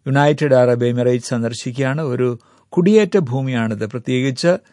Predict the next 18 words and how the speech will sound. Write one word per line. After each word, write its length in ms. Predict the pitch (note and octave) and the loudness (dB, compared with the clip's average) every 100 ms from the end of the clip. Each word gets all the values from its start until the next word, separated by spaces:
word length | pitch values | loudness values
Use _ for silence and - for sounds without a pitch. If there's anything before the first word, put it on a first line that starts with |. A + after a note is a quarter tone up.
| _ _ _ - | _ _ _ 2
കേരളീയരുടെയും 960 | C3 C3+ B2 B2 A#2+ A#2+ A2+ A2+ B2+ C#3 | 6 6 6 2 2 0 -2 -4 -4 -2
അതുപോലെ 380 | B2 A#2+ B2 B2 | -4 0 0 0
മറ്റ് 420 | B2 B2 C#3 B2+ - | -2 -2 0 0 0
തെക്കൻ 360 | C3+ - F3 D3 | -4 -2 -4 -2
ഏഷ്യൻ 340 | C#3+ - D3 | -2 -4 -4
വംശജരുടെയും 840 | C#3 C3 - B2+ B2+ B2 B2+ B2+ | -2 -2 -4 -4 -2 -2 -2 -4
കുടിയേറ്റ 760 | C3 C#3+ D3 F3 F3+ F3 F3+ E3+ - _ _ _ - | -4 -2 2 4 2 0 0 0 -6 _ _ _ -8
സാമ്രാജ്യമാണ് 1300 | - C#3+ D#3+ E3+ F#3 F#3 F3+ D#3 F3 C3 A2+ A2 A2 - | 0 2 2 4 6 6 4 2 0 2 0 -4 -8 -6
യു 200 | C3+ C3+ | 0 2
എ 140 | C3+ C3 | 4 2
ഇ 200 | B2+ B2 | 0 -2
എന്ന് 140 | A#2+ | -4
പറയാം. 460 | A#2 A2+ A#2 B2 B2 _ _ _ _ | -4 -2 -4 -6 -12 _ _ _ _
പാപ്പയുടെ 440 | G3 F#3+ G3 F#3+ F3+ | -4 -2 0 0 0
സന്ദർശനത്തെയും 960 | E3 C3 B2+ - B2 A2+ A2+ A2+ A2 - | 0 0 -2 -2 -6 -4 -4 -4 -8 -8
പിന്നെ 340 | C3 C3 C3+ - _ _ _ | -6 -6 -8 -12 _ _ _
ഈ 80 | C3+ - | -10 -4
പുതിയ 360 | C#3+ E3 F#3 | -2 2 2